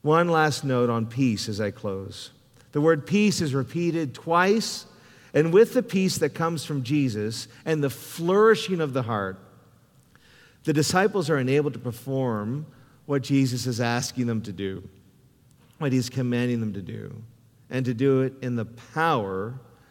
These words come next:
and with the knowledge that sin isn't something to be, to be toyed with.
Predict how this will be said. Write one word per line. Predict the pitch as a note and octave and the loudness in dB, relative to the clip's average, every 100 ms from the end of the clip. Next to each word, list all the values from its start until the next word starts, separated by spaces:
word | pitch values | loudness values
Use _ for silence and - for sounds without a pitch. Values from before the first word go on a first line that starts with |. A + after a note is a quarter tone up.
| - | -12
and | C3+ C3+ | -4 -2
with | C3 C3 | -2 -2
the | A#2 | -4
knowledge | A#2+ C3 C#3+ D3 G#2+ F#2+ F#2 - - - _ _ | -2 -2 -2 -2 -2 -6 -12 -14 -18 -20 _ _
that | B2+ B2 | -6 -6
sin | B2 - - - F#3 D3 G#2+ A2 A#2 - - - | -4 -6 -6 -2 2 2 0 -4 -6 -14 -16 -2
isn't | D3+ D3+ D#3 D3 | 2 2 0 -4
something | A#2+ - C#3 A#2+ B2+ A#2+ | -6 -6 -6 -6 -6 -6
to | A2+ | -8
be, | - A#2+ - - - - | -8 -12 -12 -20 -20 -18
to | A2 | -12
be | C3 - | -12 -14
toyed | - G#3+ B3+ | -8 -4 -4
with. | G#2 G2+ A#2+ | -6 -12 -16